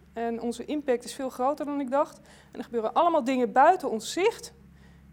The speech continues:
eh, die heel ernstig zijn." En ik wist het niet. Waarom wist ik dit niet? En ik vond het heel belangrijk, ehm, ik dacht van, "Dit, dit moeten mensen weten." Dus, eh, dat vond ik heel belangrijk. En daarom ben ik begonnen met, ter plekke heb ik het bedacht,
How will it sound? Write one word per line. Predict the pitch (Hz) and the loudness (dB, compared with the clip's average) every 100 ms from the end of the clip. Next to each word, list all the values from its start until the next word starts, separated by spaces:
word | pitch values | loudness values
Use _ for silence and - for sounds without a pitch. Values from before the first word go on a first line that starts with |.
| - - - | -20 -10 2
eh, | 262 254 254 | 6 6 6
die | 277 | 2
heel | 302 | 0
ernstig | 285 311 302 214 | 0 -2 -4 -4
zijn." | 208 190 185 - | -2 -2 -4 -8
En | 226 240 220 - - - - - | -8 -8 -10 -16 -20 -20 -20 -6
ik | 330 277 | -4 0
wist | 330 339 | 0 0
het | 285 | -2
niet. | 240 202 | -2 0
Waarom | 214 294 370 294 | 6 6 6 4
wist | 339 330 | 0 -2
ik | 254 208 | -6 -6
dit | 214 | -8
niet? | 202 190 - - - - - - - | -8 -12 -16 -20 -20 -20 -20 -20 -12
En | 233 247 | -6 -4
ik | 247 | -6
vond | - 254 | -8 -8
het | 247 | -6
heel | 262 294 | -2 -2
belangrijk, | 285 269 262 254 - - | 0 4 4 2 -6 -8
ehm, | 247 240 240 240 240 240 - - | 0 2 4 2 0 -6 -10 -4
ik | 233 | 0
dacht | 277 | 0
van, | 285 | 2
"Dit, | 240 | 0
dit | 226 214 | 2 2
moeten | 220 220 | 2 2
mensen | 214 202 - | -2 -4 0
weten." | 254 311 302 220 214 - - - - - | 4 6 6 4 2 -6 -20 -20 -20 -12
Dus, | 240 226 - - | -10 -8 -10 -8
eh, | 226 226 220 | -4 -2 -2
dat | 233 233 | -2 -4
vond | 247 | -6
ik | 240 | -2
heel | 233 | -2
belangrijk. | 226 262 285 285 | 0 0 0 0
En | - 226 | -2 -2
daarom | 240 262 269 262 | 2 4 4 2
ben | 254 | 2
ik | 233 - 202 | 0 -4 -10
begonnen | 214 285 285 269 | -6 -2 -2 0
met, | 247 226 - - - - - - | -2 -2 -6 -18 -20 -20 -20 -2
ter | 226 | -2
plekke | 220 311 330 | 4 4 6
heb | 247 240 | 2 0
ik | |
het | 240 202 | -6 0
bedacht, | 220 220 - | 4 4 2